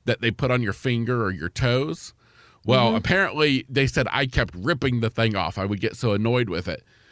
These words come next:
Speaker 1: Well, said that the, the neurosurgeon, he was standing there and it was,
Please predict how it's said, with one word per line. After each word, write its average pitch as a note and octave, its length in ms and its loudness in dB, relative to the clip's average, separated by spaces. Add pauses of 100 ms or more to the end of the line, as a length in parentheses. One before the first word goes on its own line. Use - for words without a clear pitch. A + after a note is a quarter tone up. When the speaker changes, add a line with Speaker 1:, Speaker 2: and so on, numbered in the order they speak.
(240)
Speaker 1:
Well, C3 400 4
said C#3 280 -2
that B2+ 220 2
the, A2 340 -2
the A2+ 140 0
neurosurgeon, A#2 720 0
he A2 140 -4
was G#2+ 160 -4
standing C#3+ 520 0
there F2+ 300 -2 (160)
and A2 140 2
it A#2+ 120 0
was, A#2+ 240 -2